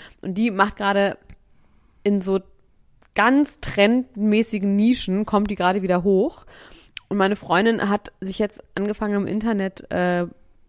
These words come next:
Sachen zu bestellen, so in irgendwelchen Second-Hand-Shops irgendwo auf der ganzen Welt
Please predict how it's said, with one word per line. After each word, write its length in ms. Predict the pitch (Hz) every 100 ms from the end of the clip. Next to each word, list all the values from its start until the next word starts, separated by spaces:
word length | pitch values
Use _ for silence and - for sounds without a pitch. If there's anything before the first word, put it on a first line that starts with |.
| _ -
Sachen 300 | 202 190 202
zu 140 | 185
bestellen, 520 | 165 - 156 151 156
so 220 | 165 165
in 320 | 156 175 170 165
irgendwelchen 460 | 185 185 180 -
Second-Hand-Shops 800 | - 185 175 165 180 196 180 156
irgendwo 300 | - 170 165
auf 100 | 151
der 100 | -
ganzen 340 | 147 156 165 156
Welt 340 | 151 165 -